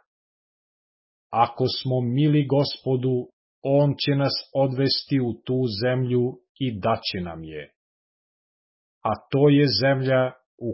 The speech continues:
kojoj teče mlijeko i med.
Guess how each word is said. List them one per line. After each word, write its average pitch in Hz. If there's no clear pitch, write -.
kojoj 139
teče 120
mlijeko 117
i 110
med. 95